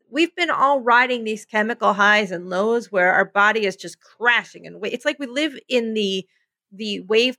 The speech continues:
pool at Action Park, the non-saltwater wave pool where everything just crashes down and just thump, thump, thump. And, uh, you know, first the drawn out,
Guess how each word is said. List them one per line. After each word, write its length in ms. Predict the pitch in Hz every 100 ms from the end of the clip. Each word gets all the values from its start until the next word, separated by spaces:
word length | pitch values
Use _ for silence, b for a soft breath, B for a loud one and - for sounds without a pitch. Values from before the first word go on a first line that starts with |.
| _
pool 260 | 240 226
at 80 | 208 -
Action 440 | 190 185 - 170 -
Park, 240 | 165 - _ _ _ _ _ _ -
the 140 | 208
non-saltwater 920 | 208 214 226 233 220 214 214 202 202
wave 360 | 185 196 202 -
pool 240 | 202 185
where 120 | 185
everything 380 | 202 226 240 214
just 240 | 208 185
crashes 720 | - - 226 220 - - 202 156
down 480 | 208 202 190 180
and 140 | 170 170
just 260 | 175 165 _ _ _ _ _ _
thump, 460 | _ 262 233 151 - _ _ _ -
thump, 320 | 226 196 - _ _ _ _
thump. 300 | 247 226 165 _ _ _ _ _ -
And, 320 | 190 196 190
uh, 340 | 175 170 156 - _ _ _ _ _
you 160 | 220 247
know, 100 | 202
first 480 | 196 262 254 254 -
the 140 | 214
drawn 420 | 165 185 185 196
out, 280 | 190 180 180